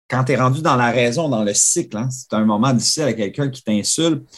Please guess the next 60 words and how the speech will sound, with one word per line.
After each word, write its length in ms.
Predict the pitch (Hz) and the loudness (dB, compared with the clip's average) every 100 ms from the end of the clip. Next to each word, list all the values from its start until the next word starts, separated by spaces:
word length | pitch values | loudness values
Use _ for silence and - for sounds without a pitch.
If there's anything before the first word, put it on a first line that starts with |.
| - _ 101 | -20 _ -4
les 160 | 107 | 0
émotions 300 | 117 107 156 | 0 2 2
en 80 | 127 | 0
fleur 220 | 131 113 | 2 2
de 100 | 107 | 0
peau, 200 | 95 151 | -2 -4
c'est 120 | 135 | -4
peut-être 240 | 127 139 - | -2 -2 0
pas 100 | 131 | 2
le 60 | |
moment 380 | 120 113 120 135 | 4 4 4 2
de 80 | 113 | 2
réagir, 580 | 107 110 107 110 107 101 - - | 0 0 -2 -2 -2 -4 -10 -4
de 60 | 104 | 0
laisser 240 | 107 - | 2 2
la 100 | 113 | 0
poussière 380 | - - 139 113 | -2 0 0 2
retomber. 640 | 110 110 98 113 139 151 - _ | 0 -2 -2 0 0 -2 -8 _
Et 80 | 113 | -8
quand 180 | 113 131 | -2 0
t'es 140 | 127 113 | 0 0
rendu 280 | 107 107 | 0 0
dans 140 | 139 104 | 0 0
le, 160 | 95 - - | -2 -6 -8
le 140 | 101 107 | -6 -2
stade 380 | - 139 135 104 | 0 2 0 0
de 80 | |
la 180 | 104 101 | -2 -2
raison, 420 | 98 101 113 139 | -2 -4 -2 -2
d'avoir 280 | 135 98 113 | 0 -2 -2
le 80 | 107 | -2
courage 880 | - - 151 127 131 156 131 107 98 | -6 -4 -2 0 2 2 2 0 0
d'aborder 560 | 104 101 98 120 131 127 _ | -2 -2 -2 0 0 -4 _
le 120 | 104 | -4
problème. 380 | 110 98 120 113 - - | 0 2 2 2 -2 -12
C'est 200 | - 110 | -10 -2
pas 300 | 135 131 127 _ _ | 0 0 -4 _ _
ce 120 | - - | -8 -2
que 120 | 110 | -2
tu 160 | - | -2
vas, 100 | 95 - | -6 -4
c'est 180 | - 117 | -4 0
pas, 280 | 135 123 | 2 2
euh, 320 | - 95 - - | 2 0 -2 -6
ce 160 | - 98 | -8 -6
que 100 | - | -6
tu 140 | 95 | -4
vas 80 | 98 | -2
dire, 160 | 151 | 0
mais 160 | 127 101 | -2 -2
comment 300 | 147 131 139 | -2 0 0
tu 120 | 127 | 0
vas 120 | 107 95 | -2 -2
dire 200 | 160 131 | -4 -6
qui 120 | 104 | -6
va 140 | 98 | -4
vraiment 280 | 101 101 104 | -2 -2 -2
faire 200 | 107 135 | 2 2
la 100 | 110 | 2
différence. 580 | 92 - 110 110 107 | 0 -2 0 -2 -4